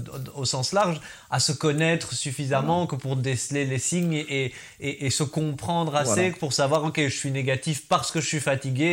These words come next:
Speaker 1: et c'est pas parce que la vie est horrible,
Speaker 2: Voilà.
Speaker 1: c'est juste parce que je suis en manque
Speaker 2: Voilà.
Speaker 1: de sommeil, quoi.
Speaker 2: Exa-, absolument
Speaker 1: Ouais,
Speaker 2: ça.
Speaker 1: ouais.
Speaker 2: Et bien entendu, euh, j'ai des, voilà, j'ai, j'ai des talons d'Achille liés à l'handicap qui peuvent t'affaiblir. Donc ça, c'est, faut s'en méfier, il faut le savoir. Donc il faut vraiment... Euh... Mais par-,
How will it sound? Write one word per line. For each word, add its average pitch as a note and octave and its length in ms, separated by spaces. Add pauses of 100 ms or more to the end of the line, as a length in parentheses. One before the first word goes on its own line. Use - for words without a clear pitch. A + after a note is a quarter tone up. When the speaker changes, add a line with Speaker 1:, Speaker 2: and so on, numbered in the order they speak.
Speaker 1:
et D3 40
c'est - 120
pas D3 100
parce C#3 140
que D3 100
la B2+ 140
vie C#3 300
est C3+ 60
horrible, C3 380
Speaker 2:
Voilà. C3 380
Speaker 1:
c'est C#3+ 120
juste D#3+ 200
parce D3 180
que D3 100
je C3 60
suis - 100
en C#3 80
manque G2+ 120
Speaker 2:
Voilà. G#2+ 180
Speaker 1:
de - 60
sommeil, C3 320
quoi. G#2 160
Speaker 2:
Exa-, B2 120
absolument D3+ 440
Speaker 1:
Ouais, C3 100
Speaker 2:
ça. - 120
Speaker 1:
ouais. B2+ 60 (300)
Speaker 2:
Et A2+ 100
bien G#2 180
entendu, E3+ 280 (120)
euh, G#2+ 340
j'ai E2+ 180
des, D#2 340
voilà, E2+ 300
j'ai, D2+ 240
j'ai E2 140
des D#2+ 100
talons G#2 220
d'Achille F#2 480
liés F#2 160
à F2 40
l'handicap F2 520
qui - 100
peuvent D2 220
t'affaiblir. A2+ 580 (540)
Donc F2+ 160
ça, A2 100
c'est, C2+ 220
faut E2 160
s'en F2 180
méfier, G2 400
il - 60
faut - 100
le G2+ 60
savoir. F#2 400
Donc G2+ 160
il - 60
faut D2 140
vraiment... G2+ 480
Euh... B1+ 160 (380)
Mais G2+ 80
par-, - 260